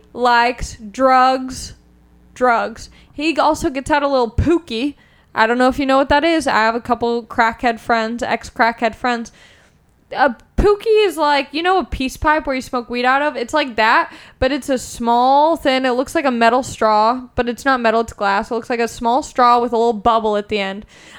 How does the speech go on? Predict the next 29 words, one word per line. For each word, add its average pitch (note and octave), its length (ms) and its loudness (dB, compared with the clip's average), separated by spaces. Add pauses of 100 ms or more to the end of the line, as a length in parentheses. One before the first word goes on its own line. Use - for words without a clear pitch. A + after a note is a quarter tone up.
(120)
I D#4+ 180 4
forget C4+ 400 0
if C#4 140 -2
it's A#3+ 160 -6
crack A#3 500 0
or A3+ 80 2
meth A3 300 0
that A#3 80 -6
you A3 100 -4
smoke A3+ 300 -2
out A3+ 100 2
of A3+ 80 0
it. - 140 -4
Either F#4 200 2
way, F4+ 240 2
it's C#4+ 140 -4
something E4+ 340 -2
that C4+ 120 4
I C4+ 260 4
don't C#4+ 300 0
do C4+ 180 0
and B3 160 -2
don't C4+ 180 2
want C4 160 0
to C4 40 -2
be B3 120 2
a A#3+ 60 2
part A3 380 0
of. G3+ 240 -10